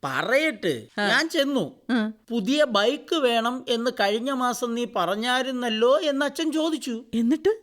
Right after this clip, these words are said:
Speaker 1: എടുത്ത വായിക്ക് ചോദിക്കുക, പുതിയതിന് എന്ത് വില വരുമെന്ന്.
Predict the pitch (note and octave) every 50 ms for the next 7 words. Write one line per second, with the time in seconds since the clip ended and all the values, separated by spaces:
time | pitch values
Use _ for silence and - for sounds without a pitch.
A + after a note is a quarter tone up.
0 | _ - - D3+ D3 C#3+ G3 A3 - - C#4+ A3+ G3 G#3+ A3+ G#3+ - A3 - F#3+
1 | F#3 G#3 G#3+ A#3+ - - F#3+ F3+ F#3 A3 D4 - - - A#3 A#3+ A3+ C4+ D4+ E4
2 | D#4+ D4 D#4 D#4 D#4+ D#4 C#4+ B3+ D4+ D#4+ F4 D#4 C4+ C4 C4+ D#4 E4+ D#4 C4+ B3+
3 | B3+ A3 G#3+ G#3+ G#3 G3+ G#3